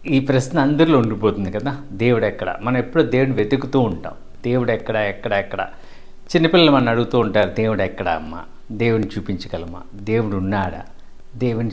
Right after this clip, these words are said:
చూశారా?" So, కానీ మనకు ఆన్సర్ అంటూ ఉండదు. కానీ ఒకటి నమ్ముతాం, ఒక మహాశక్తి ఉంది, ఆ శక్తి మిమ్మల్ని, నన్ను, ఈ ప్రపంచాన్ని, ఈ సృష్టిని నడుపుతుంది అని.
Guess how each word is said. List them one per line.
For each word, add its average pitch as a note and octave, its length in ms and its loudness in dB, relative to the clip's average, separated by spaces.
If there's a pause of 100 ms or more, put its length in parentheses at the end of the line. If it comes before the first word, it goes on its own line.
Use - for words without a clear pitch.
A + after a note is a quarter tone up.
చూశారా?" F#2 480 -4 (880)
So, D3 360 -4 (500)
కానీ E3+ 520 4 (920)
మనకు C3 300 2
ఆన్సర్ A#2 320 2
అంటూ G2+ 220 -4
ఉండదు. E2+ 220 -8 (140)
కానీ F#3 180 0
ఒకటి D#3+ 260 -2
నమ్ముతాం, B2+ 340 2
ఒక G2+ 240 -10
మహాశక్తి - 1120 -6
ఉంది, A2+ 380 -4
ఆ G#2+ 100 0
శక్తి A2+ 440 -6
మిమ్మల్ని, B2+ 580 0
నన్ను, A2+ 560 -4 (680)
ఈ B2+ 140 2
ప్రపంచాన్ని, C#3 840 2
ఈ A#2+ 40 2
సృష్టిని C3+ 600 0
నడుపుతుంది G2 760 -4
అని. G2 120 -14